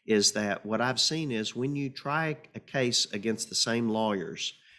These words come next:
when you see them again, I mean, you really don't like these people the <laughs> first time, but by the time you've been through the fire with them,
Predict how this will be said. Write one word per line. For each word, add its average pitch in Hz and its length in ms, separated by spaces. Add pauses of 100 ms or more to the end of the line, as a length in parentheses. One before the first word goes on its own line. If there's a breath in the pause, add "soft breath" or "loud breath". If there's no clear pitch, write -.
(140 soft breath)
when 113 140
you 107 80
see 147 240
them 127 200
again, 98 600
I 117 60
mean, 113 160
you 107 80
really 175 240
don't 104 240
like 98 260
these 85 200
people 90 340
the 98 100
<laughs> - 140
first - 240
time, 98 360 (280 loud breath)
but 113 100
by 170 160
the 190 120
time 131 340
you've 110 240
been 135 300
through 127 280
the 101 100
fire 120 440
with 123 200
them, 123 220